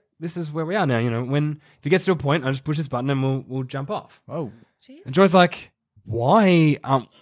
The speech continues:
Speaker 1: I'll, I'll, I'll take over." And Sanders is like, "No, it's not, it's not your turn. This isn't for you now. She's, she needs Sadness.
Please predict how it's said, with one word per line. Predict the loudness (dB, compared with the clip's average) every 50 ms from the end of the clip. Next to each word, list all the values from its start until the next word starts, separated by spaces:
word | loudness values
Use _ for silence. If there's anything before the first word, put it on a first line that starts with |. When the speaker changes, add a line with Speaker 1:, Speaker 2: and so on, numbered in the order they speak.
| _ _ _ _ _ -16
Speaker 1:
I'll, | -6 2 4 4 6
I'll, | 8 8 6 6 6
I'll | 4 2 4
take | 4 0 0 0
over." | -2 -4 -6
And | -8 -8
Sanders | -6 -6 -4 -4
is |
like, | -6 -8 -6
"No, | -4 -4 -4 -4
it's | -6 -8 -8
not, | -10 -10 _ _ _ _ _ _ _ _ _ _ _
it's | -8
not | -4 -2
your | -2 -2
turn. | -2 -2 -4 -4 -4 -8 -12 _ _ _ _ _ _ _ _ _ _ -2
This | -2 -2 0 0
isn't | 0 0 0 -2
for | -2 -10 -12
you | -10 -10 -10 -10
now. | -10 -12 -16 -20 _
She's, | _ -16 -16 -16 -16 _ _ _ _
she | -16 -14 -12 -12 -10
needs | -10 -10 -10 -12 -12
Sadness. | -8 -6 -4 -4 -4 -6 -10 -16 -20 -20 -20 _